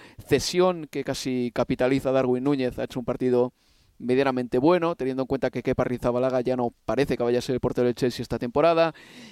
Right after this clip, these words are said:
que Nicolas Jackson se ha movido muy bien ahí arriba, que jugadores como, mm, Conor Gallagher han visto que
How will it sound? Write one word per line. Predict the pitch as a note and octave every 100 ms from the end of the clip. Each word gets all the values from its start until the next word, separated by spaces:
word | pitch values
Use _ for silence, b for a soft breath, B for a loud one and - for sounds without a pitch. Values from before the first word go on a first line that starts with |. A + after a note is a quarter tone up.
| _
que | D3+
Nicolas | D#3 D#3+ D#3+ D3+
Jackson | E3+ - D3+
se | D3
ha |
movido | C#3+ D3 C#3+
muy | C3+ C#3
bien | F3 E3+ F3 E3+ - -
ahí | C3 C3+
arriba, | C#3+ E3+ D#3+ E3 b b b _
que | D3
jugadores | - D3 D3 E3
como, | - D#3 D3 D3 C#3+ C#3+ C#3+ - B B B B
mm, | - C#3+ - -
Conor | - G3 F3 D#3+
Gallagher | F#3 F3 D#3 D3+ D3+ - _ -
han | D#3 D3+
visto | F3 - - D3+ C#3+
que | - C3 C3 C3